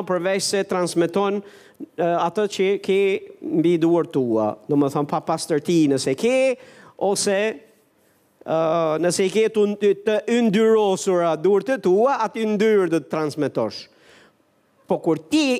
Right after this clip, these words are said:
i vendos në emrin e Zotit Jezus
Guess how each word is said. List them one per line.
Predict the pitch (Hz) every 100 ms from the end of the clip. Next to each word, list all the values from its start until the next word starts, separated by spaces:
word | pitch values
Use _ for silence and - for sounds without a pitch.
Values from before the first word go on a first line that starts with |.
| - _ _ 220
i | 208
vendos | 196 196 196 240 226 -
në | 214 190 226
emrin | 220 220 202
e |
Zotit | 143 202 208 208 165
Jezus | 175 147 110 98 - - -